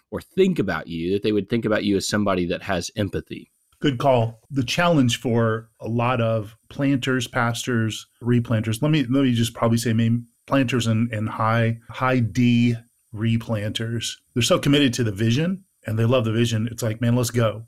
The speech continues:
Speaker 2: right? Let's do it." And people who've been in a declining church have acclimated to that, the decline, and acclimated to the culture, which is not progressive, which is not moving forward, which is not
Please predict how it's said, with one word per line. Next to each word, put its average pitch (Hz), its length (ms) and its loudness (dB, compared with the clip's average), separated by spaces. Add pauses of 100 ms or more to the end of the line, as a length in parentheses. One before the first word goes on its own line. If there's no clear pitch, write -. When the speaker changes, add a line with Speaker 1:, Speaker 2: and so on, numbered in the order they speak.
Speaker 2:
right? 110 320 -2
Let's 110 200 -4
do 107 220 0
it." 101 120 -8 (280)
And 113 240 2
people 143 680 2 (200)
who've 110 180 -2
been 135 160 2
in 120 160 2
a 107 60 -4
declining 117 500 0
church 120 500 -4 (180)
have 113 300 -2 (120)
acclimated 113 800 0
to 139 400 0
that, 120 400 -2
the 110 100 -4
decline, 110 680 -2 (160)
and 117 160 2
acclimated 120 680 2
to 113 200 -2
the 104 100 -4
culture, 113 720 -2 (280)
which 120 180 2
is 113 120 4
not 117 240 4
progressive, 117 600 -2
which 110 180 -4
is 110 100 0
not 127 220 2
moving 104 320 -2
forward, 101 420 -10
which 107 200 -10
is 98 160 -8
not 110 220 -2